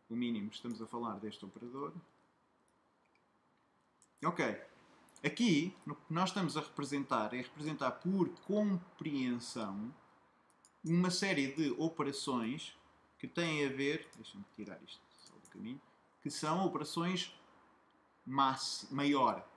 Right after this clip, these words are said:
Esta operação que nós definimos aqui em cima. Ok? Lembram-se? Portanto, a operação maior. Quando eu digo um, qual é o maior entre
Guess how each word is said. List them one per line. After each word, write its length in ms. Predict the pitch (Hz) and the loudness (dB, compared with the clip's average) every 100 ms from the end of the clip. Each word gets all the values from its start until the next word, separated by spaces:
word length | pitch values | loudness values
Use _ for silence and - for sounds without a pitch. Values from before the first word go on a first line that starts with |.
| - | -10
Esta 280 | 120 143 160 | -4 -4 -4
operação 400 | 156 135 127 147 | -6 -6 -4 -6
que 80 | 143 | -4
nós 160 | 135 - | -6 -8
definimos 420 | - 135 135 123 | -10 -6 -6 -6
aqui 180 | 117 123 | -6 -6
em 60 | |
cima. 380 | - 113 98 95 - - _ _ _ _ _ _ - | -6 -8 -8 -10 -16 -20 _ _ _ _ _ _ -20
Ok? 220 | 107 113 131 170 - | -14 -10 -10 -12 -10
Lembram-se? 480 | 123 127 147 175 - - - - - _ _ _ | -6 -4 -4 -8 -10 -20 -20 -20 -20 _ _ _
Portanto, 280 | - 127 147 | -10 -4 -2
a 20 | |
operação 380 | 143 139 - 156 | -2 -6 -4 -2
maior. 500 | 143 135 117 101 - - _ _ _ _ | 0 2 0 -2 -6 -20 _ _ _ _
Quando 180 | 131 131 | -6 -2
eu 80 | 143 | 0
digo 320 | 147 127 160 | 0 2 2
um, 260 | 160 113 101 _ _ _ _ _ _ _ _ _ _ _ | 2 2 -2 _ _ _ _ _ _ _ _ _ _ _
qual 160 | 143 147 | 0 4
é 60 | |
o 80 | 175 | 4
maior 520 | 156 156 151 127 117 | 4 4 4 4 2
entre 280 | 127 131 - | -4 -4 -10